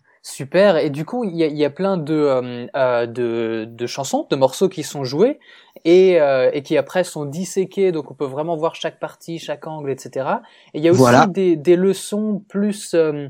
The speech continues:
Speaker 1: euh, plus techniques, par exemple, euh, le Muller ou les, les paradiddles, comment, des trucs plus
Speaker 2: En
Speaker 1: techniques.
Speaker 2: fait, non, pas pour le moment.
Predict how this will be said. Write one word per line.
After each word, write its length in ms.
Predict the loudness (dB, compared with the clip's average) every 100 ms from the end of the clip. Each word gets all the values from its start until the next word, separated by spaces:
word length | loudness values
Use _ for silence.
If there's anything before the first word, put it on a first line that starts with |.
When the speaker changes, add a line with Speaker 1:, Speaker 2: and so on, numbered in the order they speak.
| -14 -20 _ _ -4
Speaker 1:
euh, 100 | -2
plus 220 | -2 -2
techniques, 420 | -2 0 -2 0
par 180 | -2 0
exemple, 460 | -2 0 -2 0
euh, 440 | 0 2 2 2 0
le 160 | 0
Muller 580 | 0 2 2 2 0 -2 -2
ou 140 | -6
les, 320 | -6 -6 -6 _ _ -8
les 80 | -4
paradiddles, 960 | -2 -4 -6 -4 0 4 4 4 2 -4
comment, 400 | -6 -4 -4 -2
des 160 | -4
trucs 260 | -4 -8 -6
plus 140 | -6
Speaker 2:
En 80 | -2
Speaker 1:
techniques. 480 | -2 -2 -6 0 0
Speaker 2:
fait, 360 | 2 0 -2 -10 -8 -2
non, 320 | 6 6 6
pas 160 | 4 0
pour 180 | 2 0
le 60 |
moment. 440 | 2 2 0 -2